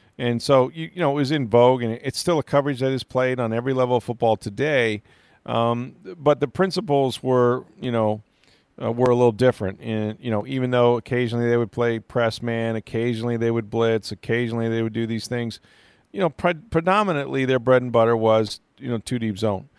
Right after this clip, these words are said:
And the corners played off the wide receivers. And they, you know, came up and they, they tackled against the run and they set the edge, and they had to be good tacklers as well as good, good ball defenders. Uh, you know, and of course,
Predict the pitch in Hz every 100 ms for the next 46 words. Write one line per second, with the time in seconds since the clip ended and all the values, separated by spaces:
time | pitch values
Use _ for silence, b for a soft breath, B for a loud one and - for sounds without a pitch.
0 | b b b - 113 110 - 131 127 123
1 | 113 - _ 127 123 120 123 120 - -
2 | 107 107 104 98 - 104 90 80 - 117
3 | 110 107 107 104 107 107 104 b b b
4 | b 120 113 107 - - 131 127 123 120
5 | 113 110 107 110 113 110 - - 123 120
6 | 123 113 110 107 - 110 110 98 95 95
7 | - 123 117 113 110 107 104 95 98 98
8 | 127 123 113 120 - - 120 - 98 90
9 | - b b b - 110 107 117 113 98
10 | 123 117 - _ 107 113 104 104 113 117
11 | 110 - 101 98 95 - b b b b
12 | 113 110 - 113 104 110 113 113 117 _
13 | 131 113 120 113 - -